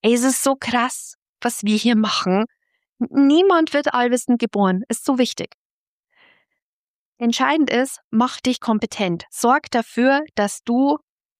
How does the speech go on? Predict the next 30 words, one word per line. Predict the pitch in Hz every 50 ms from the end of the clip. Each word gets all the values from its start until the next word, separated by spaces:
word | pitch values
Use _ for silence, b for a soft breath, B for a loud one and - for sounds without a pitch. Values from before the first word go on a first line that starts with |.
| _ _ _ _ -
die | 233 226
professionellste | - - 226 226 - 233 226 - - 233 226 226 226 233 240 247 269 285 - - 285 269
Version | 240 240 233 220 - - 220 233 247 269
von | 262 - 254 233 233
dir | 208 220 220 214
sein | - 214 208 220 240
kannst, | 247 - 240 233 233 - -
die | 240
du | 220 220 220 214 - -
heute, | 254 254 262 - _ 208 208 208 226 254 - - _ _ _
Stand | - - - 233 220 220 233 - -
jetzt, | 214 214 214 - - - - _ _ _ -
sein | - 220 214 214 220
kannst. | - - 190 180 185 - - - - _ _ _ _ _ _ _ _ _ _ _ _
Bleib | 240 226 233 247 - - _
bitte | - 226 220 - 226 214
nicht | 214 208 202 - -
stehen, | - - 214 202 202 202 - - _
arbeite | - 202 208 208 190 180 - - -
an | - 180 180
dir. | - - 180 175 185 b b b b b b b b -
Hol | - 254 277 269
dir | 269 269 247 247 254 294 - _
Unterstützung, | 190 185 175 185 180 - - - 269 269 - - - 285 269 262 262 277 277 269 _ _
mach | 202 190 185 - - -
Kurse, | - - - 269 294 302 - 294 269
mach | 240 214 208 - -
Weiterbildungen. | - 214 208 226 240 - 233 220 - 220 214 214 208 208 208 208 208 208 208 b b b b b b _
Bleib | 208 208 196 202 240 285 285 _ _ _ _
bitte | 220 226 - _ - 247 254 269